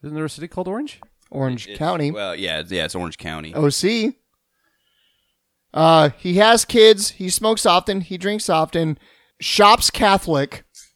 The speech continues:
Speaker 2: which is weird 'cause that is definitely a shopping bag.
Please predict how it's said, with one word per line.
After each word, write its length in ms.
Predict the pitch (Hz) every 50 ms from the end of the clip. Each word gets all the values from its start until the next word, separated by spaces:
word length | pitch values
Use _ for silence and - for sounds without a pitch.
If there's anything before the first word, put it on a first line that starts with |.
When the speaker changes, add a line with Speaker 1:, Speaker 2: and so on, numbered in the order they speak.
| _ _
Speaker 2:
which 200 | - 147 131 -
is 280 | 269 247 185 - - - _ _ _ _
weird 340 | - 135 135 127 131 131 - _ _ _ _
'cause 140 | - 127 117
that 120 | 131 120
is 80 | 120 113
definitely 340 | 131 139 127 139 135 123
a 40 | 123
shopping 280 | 120 - 139 131 127 123
bag. 240 | 123 123 123 120